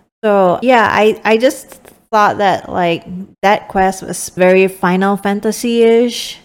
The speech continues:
I wish I recorded it or, you know, stream it or something just to have that picture and story saved <laughs> somewhere.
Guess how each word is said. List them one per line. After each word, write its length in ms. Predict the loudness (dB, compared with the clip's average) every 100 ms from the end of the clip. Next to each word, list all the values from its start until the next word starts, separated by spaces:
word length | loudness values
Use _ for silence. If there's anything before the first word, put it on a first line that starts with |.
| _ _ _ _ -2
I 60 |
wish 200 | -2 0
I 360 | 0 0 -2 -6 -8
recorded 640 | -4 -4 -2 -2 0 2
it 320 | 2 0 -6
or, 560 | -4 -2 -2 -4 -6 -12 _ _ -10
you 120 | -6
know, 120 | -6
stream 500 | -8 -6 -4 -2 -2
it 260 | -2 -4 -4
or 140 | -6
something 560 | -6 -8 -6 -6 -4 -4
just 260 | -4 -4
to 140 | -4 -4
have 400 | -2 -4 -6 -6
that 320 | -4 -4 -6 -20 _ _ -8
picture 560 | -8 -8 -8 -4 -2
and 200 | -2 -4
story 640 | -8 -4 -2 0 0 0 -2 -6 -12 _ _
saved 600 | -10 -2 2 2 0 -6 -20 -12
<laughs> 200 | -8 -8
somewhere. 640 | -6 -6 -4 -4 -6 -8